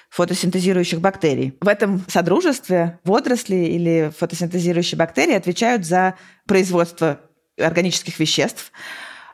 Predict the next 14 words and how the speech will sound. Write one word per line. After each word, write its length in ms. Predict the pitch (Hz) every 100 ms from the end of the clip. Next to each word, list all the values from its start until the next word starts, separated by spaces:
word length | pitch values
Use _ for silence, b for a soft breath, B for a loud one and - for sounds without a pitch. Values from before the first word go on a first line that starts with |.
| -
ну, 160 | 196 180
поскольку 340 | 156 175 170
они 140 | 170 170
фотосинтезируют, 840 | 160 170 165 175 156 160 156 -
а 220 | 160 175 185
грибы 440 | 165 196 165 285 415
дают 400 | 233 202 226 -
им 560 | - 180 185 180 175 -
крышу 320 | - 233 226 190
над 140 | 180
головой 480 | 170 175 170 269 466 -
и 380 | 202 269 277 226
достаточное 440 | 196 220 220 208
количество 560 | 196 208 - 196 190